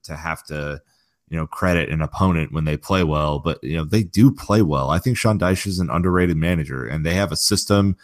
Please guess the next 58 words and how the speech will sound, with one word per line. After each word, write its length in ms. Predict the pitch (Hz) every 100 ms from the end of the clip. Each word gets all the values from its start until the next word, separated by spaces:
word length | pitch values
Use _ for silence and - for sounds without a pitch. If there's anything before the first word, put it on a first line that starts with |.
| - _ -
It's 140 | -
not 120 | 104
a 40 | 85
beautiful 540 | 95 104 101 - 98
system. 420 | - 98 95 92
It 80 | 78
doesn't 240 | 90 80
take 260 | - 90 -
your 60 | 78
breath 240 | 85 87
away, 320 | 85 87 85
but, 280 | 78 80 - _ _ _ _ -
uh, 140 | 78
they 80 | 87
have 120 | 107
a 40 | 104
system 440 | 98 98 117 117
and 80 | 101
they 100 | 82
stick 320 | - 131 -
with 160 | 76 62
it. 180 | 64 _ _
And, 520 | 78 80 78 78 73 - _ _ _ -
uh, 120 | 73 -
you 80 | 80
know, 80 | 82
I 100 | 101
have 140 | 117
to 80 | 95
be, 720 | 90 92 87 85 - - 55 _ -
I 60 | 87
have 160 | 104 -
to 80 |
be 120 | 82 87
honest 400 | 107 87 - 78
and 140 | 78
just, 320 | 87 - -
you 100 | 82
know, 140 | 78 78
kind 180 | - 95
of 80 | 78
applaud 400 | - 90 92 80
them 220 | 85 82
for 180 | - 82
the 120 | 76
way 120 | 87
they 120 | 82
play 220 | - 90 80
at 80 |
home. 300 | - 95 87
It's 220 | 90 - -
tough 480 | - 104 - -
to 160 | - 78
go 180 | 82 82
up 140 | 82
there 160 | 85 78
and 160 | 73
win. 400 | 87 95 82 76